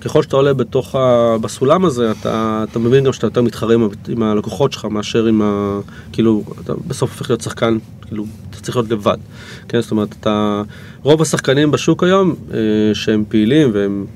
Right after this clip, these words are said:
מתוקצבים ופעילים, זה, הם למעשה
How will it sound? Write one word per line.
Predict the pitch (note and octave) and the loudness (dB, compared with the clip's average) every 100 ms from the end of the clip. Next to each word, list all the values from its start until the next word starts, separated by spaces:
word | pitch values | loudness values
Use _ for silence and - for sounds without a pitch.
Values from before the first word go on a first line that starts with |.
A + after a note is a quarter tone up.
| F#2+ - | -12 -8
מתוקצבים | - - - G2+ G#2 D#3 B2+ | -8 -10 -8 -4 2 4 4
ופעילים, | G#2 - B2 | 2 -2 -4
זה, | D3+ - - | -4 -6 -2
הם | A#2+ A#2 B2 | -2 -2 -4
למעשה | A2+ A2 - | -4 -2 0